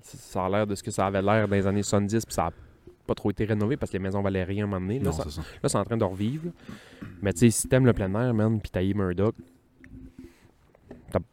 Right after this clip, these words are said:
Speaker 1: t'as, t'as pas compris.
Speaker 2: Déménage.
Speaker 1: Ouais, non, c'est
Speaker 2: <laughs>
Speaker 1: ça.
Speaker 2: Oui, c'est ça, déménage.
Speaker 1: Mais il y avait
Speaker 2: Il y a,
Speaker 1: des hosties de bons
Speaker 2: il y en
Speaker 1: gars.
Speaker 2: a d'autres, j'en ai écrit plein de sites, là. Euh, la, la première réponse qu'on a eue, <laughs> j'ai trouvé ça drôle parce que c'était fucking précis. C'est le motel Leblanc à Carleton. <laughs>
Speaker 1: Voyons.
Speaker 2: OK.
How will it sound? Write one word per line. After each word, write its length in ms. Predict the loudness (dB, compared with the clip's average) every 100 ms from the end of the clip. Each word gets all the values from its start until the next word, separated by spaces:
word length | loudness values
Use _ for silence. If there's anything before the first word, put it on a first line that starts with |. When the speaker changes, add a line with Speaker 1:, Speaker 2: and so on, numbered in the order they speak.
| -10
Speaker 1:
t'as, 80 | -10 -10 _ _
t'as 80 | -6
pas 80 | -4
compris. 320 | -2 -2 -4
Speaker 2:
Déménage. 460 | -2 -2 -2 -2 4
Speaker 1:
Ouais, 80 | 4
non, 120 | 6
c'est 120 | 4
Speaker 2:
<laughs> 0 |
Speaker 1:
ça. 120 | 8
Speaker 2:
Oui, 60 | 6 6
c'est 200 | 0 2
ça, 180 | 0 0 2
déménage. 600 | 2 2 -4 -12 -20 -20 -20 -18 -18 -16 -18 -18 -10 2
Speaker 1:
Mais 60 |
il 40 | 4
y 40 |
avait 80 | 6
Speaker 2:
Il 20 |
y 20 | 6
a, 40 |
Speaker 1:
des 160 | 6 2
hosties 240 | 2 0
de 40 | 2
bons 180 | 2
Speaker 2:
il 60 | 4
y 40 | 6
en 40 |
Speaker 1:
gars. 60 | 8
Speaker 2:
a 20 |
d'autres, 180 | 8 8
j'en 120 | 8
ai 60 |
écrit 180 | 6 4
plein 160 | 4 4
de 60 |
sites, 220 | 4 2 4
là. 80 |
Euh, 300 | 4 6 4 4
la, 140 | 2
la 100 | 2
première 320 | 2 6 8 8
réponse 300 | 12 12 12
qu'on 120 | 8
a 60 | 10
eue, 120 | 10
<laughs> 0 |
j'ai 100 | 10
trouvé 200 | 4 -2 4
ça 140 | 8 8
drôle 280 | 8 4 2
parce 200 | 0 0
que 80 | 0
c'était 100 | 0
fucking 400 | 0 -2 0 -2
précis. 440 | 0 0 0 -2 -2
C'est 80 | 0
le 60 |
motel 440 | 6 6 8 8 8
Leblanc 300 | 8 8 6
à 80 | 6
Carleton. 460 | 4 2 2 2 2 0 -2 0
<laughs> 400 | -6 -6 -14 -2
Speaker 1:
Voyons. 280 | 2 4 2 2 2
Speaker 2:
OK. 560 | 2 _ -12 -6 -2